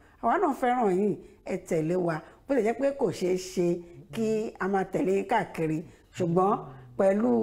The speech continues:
eh, ẹ̀rọ máwòmáwòrán wa àti ìgbóhùnsáfẹ́fẹ́ alátagbà gbogbo, à á tẹ̀ lẹ́yìn náà. Torí tẹ́ bá ti rí ìròyìn, ẹ lè, ẹ kàn sí wa. Tí ẹ bá fẹ́ darapọ̀ mọ́ wa lórí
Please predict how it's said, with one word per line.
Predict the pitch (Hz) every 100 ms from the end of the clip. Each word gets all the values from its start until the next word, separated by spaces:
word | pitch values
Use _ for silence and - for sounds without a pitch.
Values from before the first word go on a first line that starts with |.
| 233 - - -
eh, | 214 196 185 180
ẹ̀rọ | 214
máwòmáwòrán | 254 285 226 202 247 208 196 185
wa | 185 185 - -
àti | - 170 220
ìgbóhùnsáfẹ́fẹ́ | 185 240 262 196 208 220 220 220
alátagbà | 214 226 254 254 196 175
gbogbo, | 175 185 175 185 - - -
à | 175
á | 196
tẹ̀ | - 240
lẹ́yìn | 190 214 185 170
náà. | 185 160 - - -
Torí | 202 214
tẹ́ |
bá | 220 254 254
ti | 196 185
rí | 220
ìròyìn, | 214 269 208 151 - _ _ _
ẹ | 175
lè, | 165 - -
ẹ | 185 180
kàn | 156
sí | 139 196
wa. | 180 160 - - - _ -
Tí | 359
ẹ | 320
bá | 320 320
fẹ́ | 302
darapọ̀ | 262 240 226 190
mọ́ | 208
wa | 208
lórí | 226